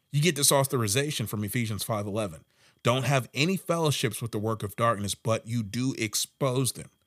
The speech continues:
Secondly, you have to resist them. That's James five seven, which says, "Subject ourselves to the authority of Scripture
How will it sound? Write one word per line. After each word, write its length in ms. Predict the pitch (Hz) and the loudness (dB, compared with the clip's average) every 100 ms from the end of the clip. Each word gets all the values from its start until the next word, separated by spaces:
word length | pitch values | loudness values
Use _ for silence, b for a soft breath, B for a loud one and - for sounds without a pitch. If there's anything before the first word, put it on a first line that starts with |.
| _ _ _ _ - | _ _ _ _ -6
Secondly, 800 | - - - 208 165 101 87 - | -2 2 2 2 0 -2 -2 -6
you 140 | 151 131 | -4 -2
have 360 | - 165 147 - | 0 -2 -2 -2
to 80 | |
resist 460 | 127 113 127 131 - | 0 0 2 2 2
them. 120 | - _ _ _ _ - | -4 _ _ _ _ -6
That's 160 | 113 | -2
James 280 | - 151 147 | 4 4 4
five 260 | - 127 110 | 4 4 4
seven, 360 | - 107 87 82 | 0 0 -2 -8
which 200 | 98 - | 0 2
says, 240 | 123 113 | 2 2
"Subject 520 | - 113 98 131 131 135 | 0 -2 0 0 2 0
ourselves 420 | 117 - 107 95 | 0 2 0 -2
to 100 | 113 | -4
the 80 | 101 | -4
authority 400 | - 110 104 98 | -2 -2 -2 -2
of 100 | - | -4
Scripture 520 | - 104 - 95 | -2 -4 -4 -10